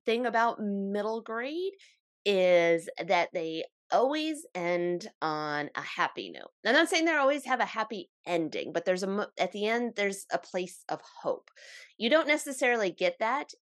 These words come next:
um, in young adult, and you don't, you, it, <laughs> I don't wanna say rarely get that in adult books, but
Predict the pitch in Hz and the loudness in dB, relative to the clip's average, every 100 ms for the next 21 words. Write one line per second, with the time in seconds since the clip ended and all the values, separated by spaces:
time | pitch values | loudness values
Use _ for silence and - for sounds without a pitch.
0 | _ 175 156 156 160 160 156 156 175 262 | _ -4 -2 -2 -2 0 0 4 6 6
1 | 269 240 254 226 208 185 165 _ _ _ | 4 -2 -4 -4 -8 -10 -14 _ _ _
2 | _ _ _ _ - 415 392 - - 208 | _ _ _ _ 0 4 4 0 -10 -14
3 | _ _ _ 185 202 - _ - 262 - | _ _ _ -2 -2 -6 _ -4 -2 2
4 | - 220 214 - 147 139 190 240 175 170 | 4 6 6 4 2 6 8 8 6 4
5 | 175 165 185 202 196 185 220 - 285 - | 4 4 4 4 0 4 2 4 0 0
6 | - - 427 - 349 370 339 | -14 -14 -14 2 6 6 6